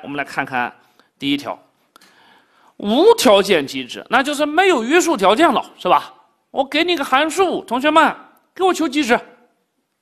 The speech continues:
不就这么简单吗？对不对？干脆利索，不用拖泥带水。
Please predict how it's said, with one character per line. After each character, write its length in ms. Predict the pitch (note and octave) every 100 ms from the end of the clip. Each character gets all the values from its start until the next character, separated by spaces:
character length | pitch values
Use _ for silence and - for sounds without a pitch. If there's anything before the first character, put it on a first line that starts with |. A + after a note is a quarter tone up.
| -
不 80 | B3+
就 100 | E4
这 80 |
么 60 | B3+
简 120 | G#3+
单 100 | F#3+
吗？ 60 | G3
对 80 | D4
不 60 |
对？ 100 | - - - _ _ _
干 200 | - F4
脆 180 | F4+ E4+
利 180 | D#4 D4
索， 180 | F#3+ - _ _
不 100 | D#4
用 180 | D4+ A3
拖 160 | -
泥 140 | B3 G#3
带 160 | G3+
水。 180 | E3+ B2+